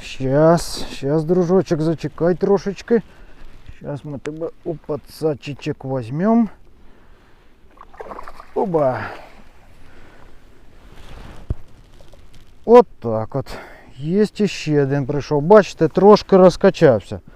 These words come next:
Зранку була тиша повна до обіда. Після обід трошечки розкачався. Стандартний пареньок, все як обично.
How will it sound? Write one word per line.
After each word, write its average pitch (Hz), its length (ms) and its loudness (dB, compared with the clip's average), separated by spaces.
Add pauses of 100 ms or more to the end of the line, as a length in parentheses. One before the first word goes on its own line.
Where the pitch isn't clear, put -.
(640)
Зранку 160 520 4
була 147 320 6
тиша 202 400 4
повна 180 540 8
до 165 160 8
обіда. 160 540 6 (1500)
Після 143 360 2
обід 143 360 4
трошечки 147 640 2
розкачався. 110 840 -2 (1400)
Стандартний 147 800 4
пареньок, 208 640 6 (280)
все 170 220 8
як 147 200 6
обично. 170 600 4